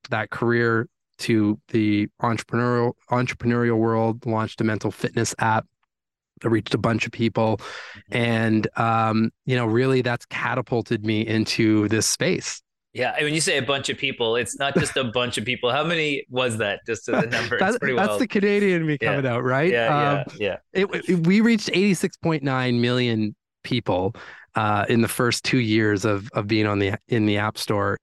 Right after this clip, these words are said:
Speaker 1: And I mean, th-, those aren't downloads, but those are App Store impressions. And there's, there are multiple six figures, uh, of, of people using the product, which, you know, I, I still, whenever I say that, I know it by heart, obviously, because A, I'm, I'm proud of it, but also,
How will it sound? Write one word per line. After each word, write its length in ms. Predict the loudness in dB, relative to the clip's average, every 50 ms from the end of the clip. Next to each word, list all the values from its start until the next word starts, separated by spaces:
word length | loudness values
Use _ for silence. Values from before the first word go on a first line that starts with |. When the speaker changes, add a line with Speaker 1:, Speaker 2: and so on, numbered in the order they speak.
| -4
Speaker 1:
And 500 | -4 -2 -2 0 0 0 0 0 -2 -4 -6 -10 -8 -2
I 60 | 0
mean, 120 | 2 4 4
th-, 140 | 4 2 2
those 200 | 2 2 4 2
aren't 160 | 2 2 2
downloads, 440 | 2 2 2 2 2 2 2 0 0
but 120 | -2 0
those 180 | 0 0 0 2
are 240 | 2 0 0 0 0
App 220 | 0 0 0 -2
Store 200 | -2 -2 -2 -2
impressions. 640 | -2 -2 -2 -2 -2 -2 -2 -2 -2 -2 0 0 0
And 140 | 0 2
there's, 320 | 2 2 0 0 -2 -4 -4
there 180 | -2 -2 -2
are 80 | -2 -2 -6 _ -2 -2 -2 0
multiple 480 | 2 2 2 2 2 0 -2 -4 -6 -4
six 300 | -4 -4 -6 -6 -6 -4
figures, 560 | -4 -2 0 0 0 0 0 -2 -4 -4 -2
uh, 400 | -2 0 0 0 0 -2 -4 -4
of, 180 | -4 -4 -4 -4 -4
of 160 | -6 -6 -2
people 440 | -2 -2 -2 0 0 0 0 0 -2 _ _
using 640 | -4 0 2 4 4 4 4 4 2 2 2 2 0 -2
the 100 | -2 -4
product, 480 | -2 -2 0 0 0 0 -2 -4 -4 -2
which, 400 | 0 0 0 0 -2 -4 -4 -6 -8 -12 -20 -20 -20 _ _ _ _ _ _ _
you 80 | 0 0
know, 60 | 0
I, 80 | 0 -2 -4 -4
I 80 | -4
still, 360 | -4 -4 -2 0 0 2 2 2
whenever 280 | 2 0 0 0 0
I 80 | 0 0
say 220 | 0 -2 -2 -2
that, 200 | 0 -2 -2 -4
I 180 | -2 -2 0 2
know 220 | 4 4 2 2
it 80 | 0 -2
by 160 | -4 -6 -4
heart, 320 | -4 -2 -2 -2 -2 -2 -2
obviously, 460 | -2 -2 -2 -2 -4 -2 -2 -2 0
because 560 | 0 0 -2 0 0 0 2 0 0 -2 -4 -2
A, 180 | -2 0 2 2
I'm, 180 | 2 2 2
I'm 140 | 0 0 -2
proud 260 | -2 -2 -2 -2 -2
of 100 | -2 -2
it, 240 | -2 -4 -4 -6 -6
but 160 | -6 -6 -6 -4
also, 560 | -2 -2 -2 -2 -2 -2 -2 0 0 0 0